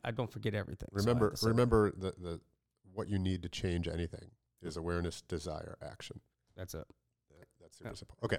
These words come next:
Speaker 2: so
Speaker 1: So,
Speaker 2: let's go to the good parts
Speaker 1: the good
Speaker 2: about
Speaker 1: part.
Speaker 2: social
Speaker 1: I,
Speaker 2: media.
Speaker 1: I'm, so I was sitting here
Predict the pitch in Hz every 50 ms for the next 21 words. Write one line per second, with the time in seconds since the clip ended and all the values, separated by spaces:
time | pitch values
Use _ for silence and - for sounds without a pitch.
0 | - - - 117 104 214 202 214 - - 151 135 120 110 95 95 123 135 131 120
1 | - - 98 196 160 - - 285 320 311 - - - 196 156 - 87 - 143 151
2 | 143 151 156 156 147 131 - - - 254 226 190 156 143 175 185 190 170 - -
3 | 214 220 185 170 196 185 156 131